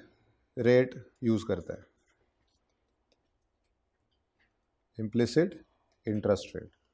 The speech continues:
छुपा हुआ रेट, जो मैंने आपको निकाल के दिखाया है, ये आपको निकालना नहीं पड़ता इस तरह से,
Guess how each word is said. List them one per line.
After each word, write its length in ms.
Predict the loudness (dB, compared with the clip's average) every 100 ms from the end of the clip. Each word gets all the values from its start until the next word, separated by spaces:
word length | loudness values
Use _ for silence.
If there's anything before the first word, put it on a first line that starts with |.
| _
छुपा 240 | -6 6 8
हुआ 260 | 8 6 4
रेट, 300 | 2 -4 -14 -6
जो 80 | -2
मैंने 180 | 2 6
आपको 340 | 4 4 2 2 -8 -20 _ _
निकाल 360 | -2 6 8 8
के 100 | 4
दिखाया 360 | 4 4 6 4
है, 240 | 0 -12 _ _ _ -6
ये 160 | 0 4
आपको 1200 | 4 4 -6 -20 _ _ _ _ _ _ _ -8 -6
निकालना 460 | 2 6 6 4
नहीं 140 | 0 2
पड़ता 280 | 2 4 2
इस 160 | 2
तरह 160 | -2 -2
से, 140 | -4